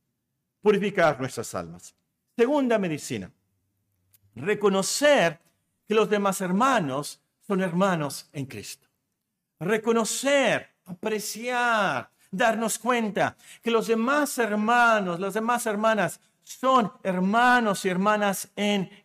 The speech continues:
Cristo. Precisamente aquí en primera de Pedro uno veintidós leemos, "Habiendo purificado vuestras almas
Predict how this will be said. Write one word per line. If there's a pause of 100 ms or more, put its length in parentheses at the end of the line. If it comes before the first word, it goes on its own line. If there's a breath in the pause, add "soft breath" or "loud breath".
(160)
Cristo. (540)
Precisamente
aquí
en
primera
de
Pedro
uno
veintidós
leemos, (380)
"Habiendo
purificado
vuestras
almas